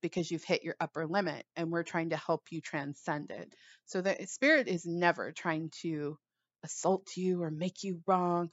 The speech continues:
but it can feel that way when we're in our small selves, right?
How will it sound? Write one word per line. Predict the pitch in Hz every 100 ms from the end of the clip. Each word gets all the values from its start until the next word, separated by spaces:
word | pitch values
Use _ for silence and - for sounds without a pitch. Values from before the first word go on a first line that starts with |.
| - - -
but | 220
it | -
can | 196 175 - -
feel | 320 359 330
that | 254 220 180
way | 196 185 190
when | 185 185 190
we're | 202
in | 208 190 170
our | - 170
small | 165 - 170 160
selves, | 156 - 156 - - - - - _ _ _ _ _ _
right? | 180 175 180